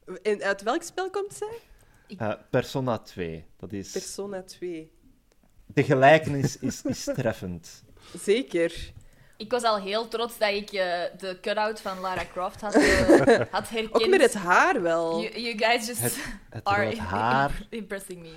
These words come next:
Speaker 3: Het
Speaker 1: Ja, ja.
Speaker 3: donkergroen,
Speaker 2: Ja, ja, ja.
Speaker 3: de band. Ja, dus,
Speaker 2: Ja, ja, ja.
Speaker 3: ja. En ze, ze worstelen dus om de bezemsteel.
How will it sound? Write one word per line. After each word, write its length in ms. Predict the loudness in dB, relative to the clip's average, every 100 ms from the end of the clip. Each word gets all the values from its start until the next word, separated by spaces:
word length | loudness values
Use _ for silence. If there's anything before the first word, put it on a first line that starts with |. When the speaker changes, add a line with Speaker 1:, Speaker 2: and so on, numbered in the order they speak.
| -20 -8
Speaker 3:
Het 120 | -2
Speaker 1:
Ja, 120 | 2 2
ja. 220 | 2 2
Speaker 3:
donkergroen, 460 | 2 0 -2 0
Speaker 2:
Ja, 60 | 0
ja, 60 | 0
ja. 80 | -2
Speaker 3:
de 100 | -4 0
band. 560 | 0 -2 -8 -18 -20 _
Ja, 240 | -10 -10 _ _ _ -12
dus, 300 | -10 -10 -8
Speaker 2:
Ja, 220 | -4 -2
ja, 100 | 0
ja. 220 | -2 -4
Speaker 3:
ja. 200 | -4 -6 -10 -20 -20 -20 _ _ _ _ _ _ _ _ _ -20 -20 _ _ _ -12 0
En 280 | 2 2 2
ze, 140 | 2
ze 100 | 4
worstelen 580 | 6 6 6 0 -2 -2
dus 200 | -6 -8
om 140 | -8 -6
de 60 |
bezemsteel. 1000 | 0 0 -2 -8 -10 -4 -2 -2 -4 -8